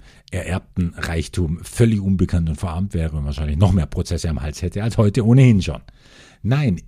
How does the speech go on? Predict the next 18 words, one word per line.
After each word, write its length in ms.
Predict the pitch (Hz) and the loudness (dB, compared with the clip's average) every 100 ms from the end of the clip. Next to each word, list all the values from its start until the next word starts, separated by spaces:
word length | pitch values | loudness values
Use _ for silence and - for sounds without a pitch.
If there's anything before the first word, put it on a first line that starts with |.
| - - | -14 0
ich 360 | 180 - 139 | 2 2 0
rede 320 | 135 139 127 | 0 0 2
nur 540 | 123 135 156 120 120 123 - _ _ | 2 4 4 4 2 -2 -10 _ _
von 200 | - 143 | -2 0
der 160 | 165 160 | 0 -2
zweiten 680 | - 143 151 175 185 180 | -4 -2 0 -2 0 -2
von 220 | 165 101 82 | 0 -2 -4
vier 400 | - 139 143 139 | -2 0 2 0
Stufen 560 | - 110 113 101 113 | -2 0 0 0 -2
der 140 | 98 92 | -2 -2
finanziellen 600 | 85 76 76 80 76 80 | -2 -4 -4 -4 -4 -4
Entspannung, 540 | 82 - 67 67 65 - - - | -6 -8 -8 -8 -12 -18 -20 -6
von 180 | 92 | -4
der 100 | 80 | -4
Stufe 600 | - - 143 156 135 139 | -6 -4 -2 -2 -2 -2
der 200 | - 73 | -2 -4
wirtschaftlichen 800 | 82 - - 80 - 69 - 76 _ | -4 -4 -6 -8 -10 -12 -10 -12 _
Absicherung. 800 | 85 - - 92 87 78 73 | -12 -10 -8 -6 -6 -6 -8